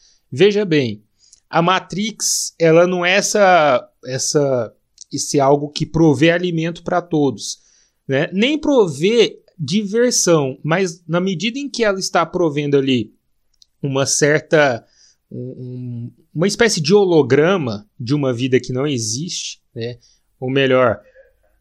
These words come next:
é, o, né, essa coisa assim: é, que a pessoa entra nela e ela vive uma vida que não acon-, tá acontecendo, é uma realidade virtual,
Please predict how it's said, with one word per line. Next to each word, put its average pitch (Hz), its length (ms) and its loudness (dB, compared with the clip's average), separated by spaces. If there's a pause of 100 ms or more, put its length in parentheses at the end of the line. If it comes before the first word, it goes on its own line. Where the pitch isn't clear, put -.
(380)
é, 156 580 2
o, 127 460 -10
né, 139 160 -2
essa 160 180 0
coisa 147 280 -2
assim: 147 420 -4 (380)
é, 120 560 -2 (160)
que - 160 -6
a 135 60 -4
pessoa 151 460 2
entra 151 760 2 (180)
nela 139 500 2
e 123 280 0
ela 123 480 -2
vive 160 500 -6
uma 135 220 -4
vida 120 280 -4
que - 120 -12
não 135 80 -4
acon-, 165 260 -6
tá - 180 -8
acontecendo, 127 480 -6
é 143 40 -2
uma 143 180 0
realidade 127 720 0
virtual, 117 720 -4